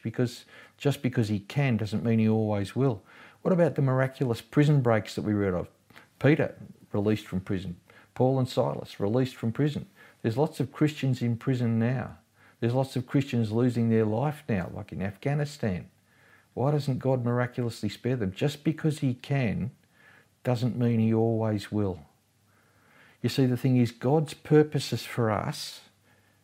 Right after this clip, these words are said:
are bigger than our desires, bigger than what we just want. And some of what God wants to achieve in our lives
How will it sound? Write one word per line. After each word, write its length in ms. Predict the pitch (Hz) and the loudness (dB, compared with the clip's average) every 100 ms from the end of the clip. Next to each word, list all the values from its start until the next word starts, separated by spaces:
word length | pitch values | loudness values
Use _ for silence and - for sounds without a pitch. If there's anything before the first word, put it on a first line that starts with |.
| _ _ _ | _ _ _
are 60 | 113 | -6
bigger 580 | 98 135 135 92 90 147 - _ _ - | 2 4 4 4 0 -6 -10 _ _ -6
than 160 | 107 104 | -2 0
our 160 | 101 | 0
desires, 420 | 98 95 110 98 | -2 -4 -2 -2
bigger 340 | - - 131 131 | -2 4 6 6
than 360 | 110 107 98 - - _ - | 2 0 -2 -8 -20 _ -4
what 200 | 120 - | -2 0
we 100 | 104 | -2
just 240 | 104 - | -2 -6
want. 400 | 98 101 95 76 - _ _ _ _ _ _ _ _ _ _ _ _ _ _ _ _ | -4 -4 -4 -8 -16 _ _ _ _ _ _ _ _ _ _ _ _ _ _ _ _
And 100 | 117 | -6
some 280 | - - 156 | -4 2 4
of 160 | 185 120 | 4 2
what 180 | 104 - | -2 0
God 220 | 98 95 | 0 0
wants 260 | 98 95 - | 0 -2 -4
to 100 | 98 | -6
achieve 340 | - 101 98 | -2 -2 0
in 120 | 95 95 | 0 0
our 80 | |
lives 500 | 95 98 107 104 - | 0 0 -2 -4 -12